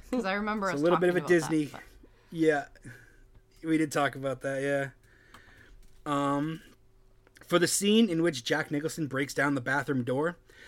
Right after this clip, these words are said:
Speaker 2: the props department built a door that could be easily broken. However, Jack Nicholson had worked as a, as a volunteer fire marshal in the past and tore it apart way too easy. They then
Speaker 1: Mm.
Speaker 2: had to go and build a stronger door.
Speaker 1: That's funny.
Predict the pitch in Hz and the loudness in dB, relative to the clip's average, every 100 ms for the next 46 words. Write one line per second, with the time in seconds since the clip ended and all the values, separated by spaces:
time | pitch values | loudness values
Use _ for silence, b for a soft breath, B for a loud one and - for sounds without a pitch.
0 | B - 131 165 180 - 135 170 175 165 | B -10 -4 0 0 -2 -4 0 0 0
1 | 127 156 196 190 147 160 175 160 - 135 | 2 2 4 0 2 2 2 -2 -6 -10
2 | 156 160 139 143 127 190 214 135 160 - | -4 -4 -2 -4 0 0 0 0 -6 -8
3 | b b b b - 185 196 143 156 131 | b b b b 0 4 4 4 0 4
4 | 170 175 170 190 196 175 151 143 147 147 | 4 4 -2 -4 -4 -2 -2 0 0 0
5 | 143 123 127 139 123 117 127 139 135 147 | -6 -6 -8 -8 -6 -4 -4 -4 -4 -4
6 | 131 - 127 151 151 156 - 160 160 160 | -4 -2 2 2 2 -2 0 0 0 -2
7 | - 165 175 - 127 - 156 147 143 139 | -4 -2 -4 -6 -10 -6 -2 -2 -2 -4
8 | 151 135 123 127 139 135 139 139 131 127 | -6 -6 -4 -4 -2 -2 -4 -4 -4 -6
9 | 110 98 - B B - 143 156 151 147 | -6 -14 -18 B B -2 2 4 4 0
10 | 139 139 135 135 127 131 127 120 - 127 | -2 -2 -2 -2 -2 -4 -4 -6 -4 -4
11 | 117 110 110 104 - - - - - - | -4 -6 -8 -10 -16 -18 -20 -20 -20 -20
12 | - _ _ - - 190 - 190 190 | -20 _ _ -20 -12 -12 -12 -14 -14